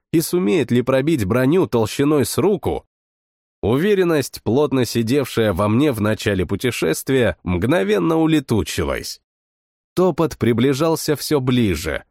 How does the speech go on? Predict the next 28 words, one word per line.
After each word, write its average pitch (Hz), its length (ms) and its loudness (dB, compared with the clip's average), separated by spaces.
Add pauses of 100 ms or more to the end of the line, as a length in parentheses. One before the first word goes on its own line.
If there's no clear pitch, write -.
(220)
и 131 100 2
стало 175 360 0
понятно, 135 600 0
что - 260 -2
существо 135 840 -2
уже 143 440 0
взяло 127 480 0
след. 76 640 -4 (340)
Ветра 165 460 0
в 160 80 0
этих 170 280 -2
местах 139 460 0
не 165 260 2
было, 78 320 -4 (280)
так 208 180 -2
что - 180 -2
если 151 380 0
оно 139 340 2
ориентируется 127 880 0
по 110 180 0
запаху, 110 680 -2 (300)
гарантированно 160 1000 2
должно 123 480 0
найти 131 480 0
с - 120 -8
минуты 160 520 2
на 117 100 4
минуту. 85 720 -2